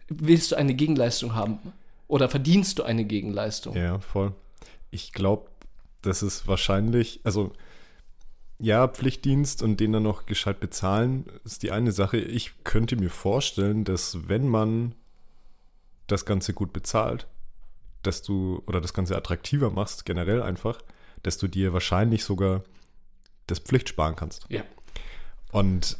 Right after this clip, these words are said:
Speaker 2: das ist nämlich de-, also das, wo, wo ich, ähm, jetzt so in der Recherche vorher, ich meine, ich habe jetzt nicht großartig recherchiert, weil die Debatte ist ja jetzt nicht erst
Speaker 1: Hm.
Speaker 2: wieder neu auf-, also jetzt auch neu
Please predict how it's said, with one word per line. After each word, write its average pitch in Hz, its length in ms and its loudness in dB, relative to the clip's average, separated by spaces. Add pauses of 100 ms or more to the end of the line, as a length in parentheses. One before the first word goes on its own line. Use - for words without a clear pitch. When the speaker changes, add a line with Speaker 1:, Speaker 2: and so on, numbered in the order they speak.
(440)
Speaker 2:
das 120 180 4
ist 135 160 2
nämlich 123 280 4
de-, 127 280 6
also 113 220 2
das, 127 240 0
wo, 110 580 -6
wo 113 160 2
ich, - 220 0
ähm, 104 340 -2
jetzt 107 160 -4
so 104 160 0
in 104 100 2
der 101 140 2
Recherche 101 460 2
vorher, 113 480 2
ich - 120 -8
meine, 82 120 -2
ich - 80 -4
habe 82 80 0
jetzt - 160 -6
nicht 85 100 -6
großartig 98 460 -2
recherchiert, 98 400 0
weil 90 300 0
die 98 200 -2
Debatte 95 360 2
ist 101 260 2
ja 98 80 2
jetzt 95 180 0
nicht 104 300 0
erst - 420 -4 (160)
Speaker 1:
Hm. 117 200 -2 (160)
Speaker 2:
wieder 98 280 0
neu 90 300 2
auf-, 98 280 2
also 92 280 2
jetzt 98 440 -2
auch 95 140 0
neu 92 500 0